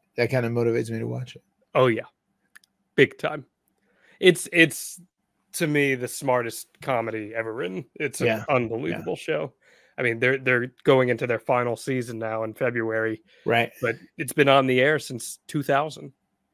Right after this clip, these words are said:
Speaker 2: So
Speaker 1: Wow.
Speaker 2: put, put that into perspective, just how lo-, the, the quality of the longevity that has.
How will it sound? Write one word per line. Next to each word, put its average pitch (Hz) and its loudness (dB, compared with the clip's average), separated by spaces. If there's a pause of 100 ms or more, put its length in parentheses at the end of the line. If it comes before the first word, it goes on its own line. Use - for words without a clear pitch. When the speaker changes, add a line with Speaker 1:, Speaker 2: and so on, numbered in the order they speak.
(880)
Speaker 2:
So 113 -6
Speaker 1:
Wow. 107 -2
Speaker 2:
put, 160 -10 (140)
put 151 -4
that 139 4
into 120 -2
perspective, 120 -10
just 139 -14
how 117 -2 (1300)
lo-, 139 6
the, 127 0
the 120 0
quality 139 8
of 113 2
the 117 0
longevity 113 -2
that 104 -8
has. 107 -10